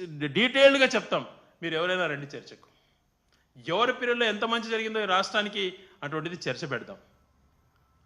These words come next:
మౌలిక వసతులు లేక చిన్న టేబుల్ కూడా కూర్చోవడానికి వీలైనటువంటి ప్రభుత్వ పాఠశాలలను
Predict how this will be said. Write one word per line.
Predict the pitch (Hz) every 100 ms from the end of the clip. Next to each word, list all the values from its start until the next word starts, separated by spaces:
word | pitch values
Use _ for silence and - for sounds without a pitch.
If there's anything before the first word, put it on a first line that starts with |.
| _
మౌలిక | 123 160 226 240 226
వసతులు | 214 220 214 196
లేక | 214 247 240 180 - - -
చిన్న | 214 220 220
టేబుల్ | 196 233 247
కూడా | 254 240
కూర్చోవడానికి | 240 226 233 226 208
వీలైనటువంటి | 220 226 233 220 220 -
ప్రభుత్వ | 208 247 240
పాఠశాలలను | 226 220 254 269 277 277